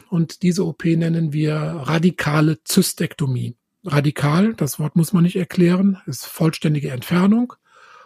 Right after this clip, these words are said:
und Zystektomie, die, ähm, ist die Entfernung der Blase.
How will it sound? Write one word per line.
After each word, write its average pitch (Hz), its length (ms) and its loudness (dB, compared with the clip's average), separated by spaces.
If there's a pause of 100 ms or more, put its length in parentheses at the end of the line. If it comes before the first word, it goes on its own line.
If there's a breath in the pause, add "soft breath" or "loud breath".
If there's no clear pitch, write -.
(120 soft breath)
und - 340 -6
Zystektomie, 180 840 4
die, 156 220 0
ähm, 143 460 -4 (120)
ist - 240 -6
die 147 80 0
Entfernung 139 520 -2
der 131 100 -2
Blase. 113 440 -8